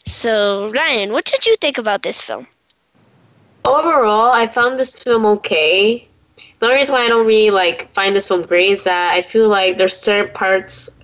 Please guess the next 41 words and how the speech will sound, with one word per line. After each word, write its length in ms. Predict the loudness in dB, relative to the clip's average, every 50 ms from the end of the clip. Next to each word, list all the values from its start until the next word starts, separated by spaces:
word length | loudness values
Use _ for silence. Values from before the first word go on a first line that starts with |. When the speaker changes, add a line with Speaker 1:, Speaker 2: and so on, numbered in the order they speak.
| -8
Speaker 2:
missing. 680 | -4 -2 0 2 0 0 2 2 2 4 2 2 0 -4
And 320 | -10 -18 -20 -16 -8 -4
even 260 | -2 0 2 2 2
though 60 | 4
I 60 | 4 4
didn't 320 | 4 4 2 0 0 0
read 180 | 0 0 2 2
the 80 | 2
book, 260 | 2 2 0 0 0 -2
I 140 | -2 -2 -2
feel 380 | -4 -4 -2 2 2 4 4
like 520 | 4 2 2 2 2 2 0 -2 -6 -20 _ _ _ _ _ _ _ _ _ _ -20 _ _ _ _ -2
towards 260 | 0 2 2 2 2
the 160 | 0 -2 -2 -2
end 240 | -2 -2 0 0 0
it 80 | -2
felt 320 | -2 -2 -2 -2 -2 -2 -2
rushed, 420 | 0 2 2 0 0 -2 -2 -2
and 100 | 0 0
that's 220 | 0 -2 -2 -2 -2
why 160 | 0 0 0
I 140 | -2 -2 -4
find 240 | -2 -2 0 2
it 100 | 2 2
okay. 640 | 2 0 0 0 0 0 2 4 2 2 0 -2 -6 -14 -20 -12 -4 -2
If 160 | -2 0 0
they 160 | 0 0 2
just, 260 | 2 0 0 0 0
like, 200 | 0 -2 -2 -2
slowed 400 | -6 -8 -2 0 2 2 2 2
down 220 | 2 2 2 2 2
the 160 | 2 2 2
ending 240 | 2 2 2 2 2
a 60 | 2
little 260 | 2 4 2 2 2
bit, 360 | 2 2 2 0 0 -4 -10 _ 0
it 100 | 0 2
would 120 | 2 2
have 80 | 2 2
felt 240 | 0 -2 -2 _ -6
better. 360 | -4 -2 0 0 0 -2 -4